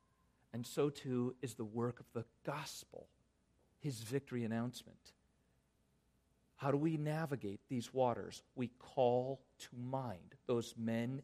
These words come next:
and ministries marked by faithfulness to the word. In number one, the gospel.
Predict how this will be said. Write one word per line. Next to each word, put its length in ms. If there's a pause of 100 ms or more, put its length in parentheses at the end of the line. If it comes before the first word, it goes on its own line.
(120)
and 240
ministries 640 (180)
marked 540 (200)
by 160 (200)
faithfulness 720
to 100
the 80
word. 400 (2250)
In 140
number 240
one, 320 (520)
the 80
gospel. 760